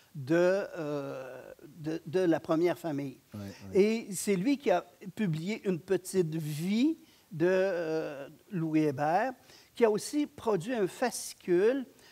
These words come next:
Speaker 1: euh, trente-deux pages, euh, et, euh,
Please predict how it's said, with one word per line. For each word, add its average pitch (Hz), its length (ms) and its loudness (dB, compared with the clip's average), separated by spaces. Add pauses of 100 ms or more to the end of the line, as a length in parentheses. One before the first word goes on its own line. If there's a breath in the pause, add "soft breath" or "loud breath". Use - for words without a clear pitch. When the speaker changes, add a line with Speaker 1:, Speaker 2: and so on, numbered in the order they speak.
(180 soft breath)
Speaker 1:
euh, 160 160 -4
trente-deux 202 680 4
pages, 196 800 0 (260 soft breath)
euh, 160 360 -4 (160)
et, 202 340 4
euh, 165 80 4